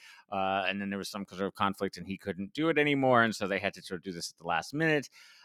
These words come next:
Um, the, um, which is, so, you know, that's why it seems to be a bit of a smaller episode. There's not a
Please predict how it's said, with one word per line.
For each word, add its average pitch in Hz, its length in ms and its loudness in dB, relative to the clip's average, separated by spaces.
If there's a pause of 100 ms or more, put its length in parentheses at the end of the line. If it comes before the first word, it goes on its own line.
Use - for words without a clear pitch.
(160)
Um, 107 580 2 (120)
the, 110 460 0
um, 104 440 -2
which 151 160 -2
is, - 200 -8
so, 107 220 -6 (140)
you 117 140 -8
know, 85 140 -14
that's 101 200 -14
why 95 140 -2
it 82 120 -10
seems 95 360 -12
to 90 100 -16
be 101 80 -4
a 90 40 -6
bit 92 120 -4
of 95 60 -6
a 95 60 -6
smaller 170 440 2
episode. 127 680 0
There's 95 180 -4
not 95 220 0
a 90 140 0